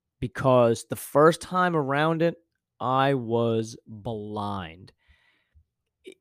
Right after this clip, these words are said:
there's a lot of visual depth perception changes. There's a lot of, uh, elevation changes, which you really wouldn't think on a course down in this region, right? Most of the courses are, are kind of flat-ish.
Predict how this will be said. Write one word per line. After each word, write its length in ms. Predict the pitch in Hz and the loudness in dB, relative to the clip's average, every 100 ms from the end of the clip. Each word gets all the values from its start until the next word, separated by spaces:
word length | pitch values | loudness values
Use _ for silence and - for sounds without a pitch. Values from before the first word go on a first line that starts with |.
| _ | _
there's 240 | - 143 127 | -6 -6 -4
a 60 | |
lot 500 | 123 123 135 147 156 | -8 -6 -2 0 2
of 120 | 170 139 | 2 0
visual 400 | 147 135 139 131 | -2 -2 -6 -6
depth 320 | 113 120 _ _ | -6 -8 _ _
perception 720 | - 120 123 113 - 113 110 - _ _ _ _ _ _ _ - | -12 -8 -8 -8 -8 -10 -10 -18 _ _ _ _ _ _ _ -8
changes. 540 | - 143 143 135 135 | -2 0 -2 -4 -6
There's 160 | 117 110 | -8 -12
a 60 | |
lot 380 | 104 110 120 131 | -10 -4 -2 -2
of, 260 | 123 107 110 | -4 -6 -10
uh, 280 | 101 95 101 | -10 -10 -8
elevation 580 | 135 120 95 110 165 127 | -6 -6 -4 -4 -4 -6
changes, 560 | 107 107 98 - - - | -8 -10 -10 -12 -16 -14
which 160 | 110 | -14
you 140 | 107 101 | -14 -14
really 320 | 104 131 147 | -2 2 4
wouldn't 300 | 143 135 120 | 4 2 -4
think 420 | - 135 110 - _ _ _ _ | -6 -4 -4 -8 _ _ _ _
on 100 | 107 | -8
a 60 | 107 | -8
course 340 | - 127 110 | -2 -2 0
down 200 | - 113 | -2 -4
in 60 | 110 | -6
this 200 | 110 - | -8 -8
region, 380 | 117 120 113 - | -6 -6 -8 -16
right? 220 | - 101 | -10 -8
Most 240 | 104 123 - | -4 -4 -4
of 80 | |
the 60 | 120 | -6
courses 480 | - 120 113 117 107 | -2 0 0 -4 -4
are, 260 | 107 104 - | -4 -4 -8
are 80 | 117 | -14
kind 240 | - 123 | -10 -6
of 80 | 107 | -6
flat-ish. 1000 | - - 104 113 123 - 120 120 - - | -8 -8 -4 -2 -2 -4 -2 -2 -4 -12